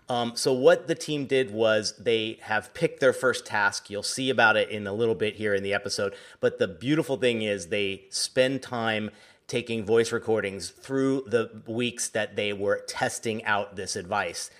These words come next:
to see if it would work. And they share some really good, heartfelt, like, it is just one of the greatest things I've heard. I, there I go. I went ahead and,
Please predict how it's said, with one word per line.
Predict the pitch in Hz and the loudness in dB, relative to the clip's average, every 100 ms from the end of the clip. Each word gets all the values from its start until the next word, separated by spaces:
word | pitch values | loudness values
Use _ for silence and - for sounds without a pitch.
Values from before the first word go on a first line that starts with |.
| - | -18
to | - | -6
see | 113 - 135 | -4 2 2
if | - | 2
it | - | 0
would | 107 101 | 0 -4
work. | 101 98 95 - | -2 -2 -2 -2
And | 113 110 | -4 -2
they | 107 | -2
share | - - 143 147 | -2 0 2 2
some | - 120 117 | 0 -4 -6
really | 139 165 170 156 | 0 4 4 4
good, | 120 120 117 113 - - - - 151 | 8 8 8 4 0 -20 -20 2 8
heartfelt, | 156 - 143 131 127 127 - | 8 8 8 10 10 6 2
like, | 120 113 - - | 4 4 0 0
it | 139 | 2
is | 147 - | 2 2
just | 127 - 113 101 107 _ | -2 -2 -6 -10 -12 _
one | 135 123 127 | -8 2 2
of | |
the | 113 | 2
greatest | 101 113 123 131 - | 2 6 8 8 2
things | 117 107 | 0 2
I've | 98 104 | 2 0
heard. | - 110 101 | 4 4 4
I, | 104 - | 0 4
there | 113 113 | 6 6
I | |
go. | 107 104 98 | 6 4 4
I | 104 | 4
went | 107 117 | 4 6
ahead | 110 110 | 6 6
and, | 110 101 | 4 -2